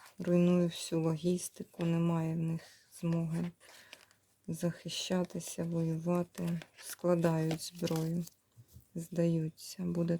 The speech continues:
так. Вищі сили, янголів-охоронців, духів роду закликаю допомогти, допоможіть захистити місто Приморськ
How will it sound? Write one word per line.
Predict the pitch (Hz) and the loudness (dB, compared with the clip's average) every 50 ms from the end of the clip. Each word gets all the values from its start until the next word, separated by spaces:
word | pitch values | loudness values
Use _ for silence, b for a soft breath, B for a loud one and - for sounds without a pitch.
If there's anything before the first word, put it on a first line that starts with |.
| - | -4
так. | - - 175 175 170 - _ _ _ _ b b b b b b b b b b b b b _ | -8 -8 -8 -8 -8 -12 _ _ _ _ b b b b b b b b b b b b b _
Вищі | - 175 196 196 190 - - 202 | 6 6 8 8 6 4 0 0
сили, | 185 - - - 175 170 165 165 170 | 0 0 2 4 4 4 4 4 2
янголів-охоронців, | 165 165 180 185 190 196 185 185 190 190 180 175 - - 180 - - 185 170 170 165 160 - - 165 160 | 4 6 6 8 8 8 8 8 8 8 6 6 2 0 -2 0 2 4 4 4 4 2 0 0 -2 0
духів | 165 165 175 185 180 - 208 190 180 | 4 4 4 4 4 4 6 8 10
роду | 175 170 165 156 156 170 165 | 10 10 8 8 6 2 0
закликаю | - - 170 - - 185 185 - - 165 160 160 160 | 0 -2 -2 0 0 0 0 -2 -2 0 0 2 2
допомогти, | 160 165 170 - - 185 185 180 180 170 - - _ - - 170 | 0 -2 -2 0 2 4 4 4 4 2 -2 -8 _ -6 -4 -4
допоможіть | 170 170 170 175 - - 180 185 190 190 175 170 165 165 175 | -2 -2 -4 -4 -4 0 2 2 4 4 2 0 -2 -4 -4
захистити | 175 185 170 - - 185 - - - - 170 165 - - 208 185 B B B B B B B B B - | -6 -8 -8 -6 -8 -8 -8 -8 -6 -6 -6 -6 -6 -6 -8 -10 B B B B B B B B B 6
місто | 175 180 185 175 - - - - 175 160 160 - _ _ _ - | 8 8 8 8 6 0 -2 0 0 0 0 -4 _ _ _ -4
Приморськ | - 170 175 180 175 170 170 165 165 160 165 - - - - - - - | 2 4 6 8 8 6 6 4 2 0 -4 -6 -8 -10 -12 -20 -20 -20